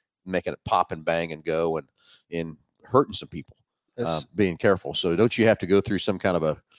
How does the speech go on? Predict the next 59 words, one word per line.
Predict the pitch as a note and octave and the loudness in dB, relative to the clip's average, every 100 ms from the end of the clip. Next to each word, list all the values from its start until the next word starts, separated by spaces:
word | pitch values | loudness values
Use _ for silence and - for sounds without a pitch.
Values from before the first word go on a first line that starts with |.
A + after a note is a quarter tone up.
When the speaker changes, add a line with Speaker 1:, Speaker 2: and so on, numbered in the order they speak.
| - | -18
Speaker 1:
shutdown | - - C3 - G#2+ G#2 G2+ | -8 2 2 4 4 4 4
or | |
something | F#2+ A2 F#2 | 2 -2 -2
like | F#2+ | 0
that | G2+ F2+ | 0 0
to | |
get | E2+ F#2 | 0 2
all | F2+ | 4
the | F2 | 2
nitro | F2 F2 F#2 | -2 -2 -2
out | F2 | 0
of | E2+ | 0
the | |
car | E2 F2 F2 E2+ | -2 0 2 0
or | D#2+ | -2
something? | F2 E2 E2 | -6 -8 -8
Speaker 2:
Uh, | B2 A#2+ | 0 4
the | B2 | 8
main | D3 | 8
thing | D3 C3 | 8 6
on | A2+ | 6
the | |
startup | G2+ - A#2 A2 G2+ | 6 8 10 10 4
is, | G#2 G2+ | 0 -2
you | |
know, | G#2 | -2
you | G2+ | 0
start | - B2+ A2+ | 6 8 8
'em | G#2+ | 4
on | G2 | 2
alcohol. | G#2 G#2+ A2+ A#2 A#2+ B2 _ | 2 0 2 4 2 0 _
Speaker 1:
Yep. | G2 F#2 F#2+ | -2 0 0
Speaker 2:
And | G#2+ A2 | -2 -2
that, | G#2+ - | -2 -4
you | G2+ | -4
know, | G#2 | -4
you, | G2+ G2 - _ | -2 -6 -10 _
you | - | -6
kinda | A#2 G2+ | -2 -2
flood | - G#2+ G2+ | 2 4 4
the | G2 | 4
heads | G#2+ G2+ G2+ | 2 4 4
and | G#2+ | 2
everything | G#2 G#2 G#2 | 0 0 -2
with | G2+ | 0
that. | G#2+ G#2+ - | 2 4 4
And | G#2+ | 2
then | G#2 G2+ _ _ - | -2 -4 _ _ -10
you | |
switch | - - A#2 - | -6 0 0 2
it | G2+ | 2
over | G2+ F#2 F#2 | 0 0 -4
to | - | -2
nitro, | G2 F#2+ - F#2+ | -2 -2 0 0
a | F#2+ | 0
nice | G2 - | -2 -2
little | G2+ | -4
gradual | F#2+ G2 G2 F2+ G2 | 0 0 0 0 -4
switch. | F2 - G#2 G2 - - | -2 -2 0 0 -4 -12